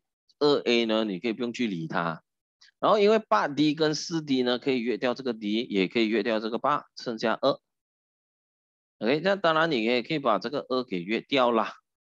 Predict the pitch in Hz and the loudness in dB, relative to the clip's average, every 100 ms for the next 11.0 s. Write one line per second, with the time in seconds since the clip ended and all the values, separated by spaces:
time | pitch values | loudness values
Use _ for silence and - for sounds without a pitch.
0 | _ _ _ _ - 107 113 123 143 139 | _ _ _ _ -2 0 2 2 2 2
1 | 127 151 165 165 160 147 131 123 123 113 | 2 2 0 0 -2 -2 -2 -2 -2 -2
2 | 110 117 107 92 101 143 139 139 135 139 | -2 -6 -4 -4 -2 -2 -2 -2 -6 -4
3 | 131 123 135 117 95 101 92 165 87 98 | -2 -2 -4 -4 -2 -4 -6 -6 -6 -4
4 | 143 - _ _ _ _ _ - _ 175 | -6 -8 _ _ _ _ _ -20 _ 0
5 | 180 185 180 170 147 143 131 151 151 127 | 2 2 0 0 0 0 -2 0 -2 -2
6 | 92 95 101 139 151 165 95 95 110 - | -4 -2 0 0 0 -2 -6 -4 -6 -6
7 | _ - 107 101 - - 120 - _ _ | _ -2 2 2 0 -4 -4 -6 _ _
8 | _ _ _ _ _ - 151 143 135 170 | _ _ _ _ _ -4 0 0 0 2
9 | 165 170 135 110 113 101 120 110 101 117 | 2 2 2 0 0 0 0 -2 -4 -4
10 | 120 113 - 101 87 107 98 90 - - | 0 0 -2 -6 -6 -6 -4 -6 -4 -8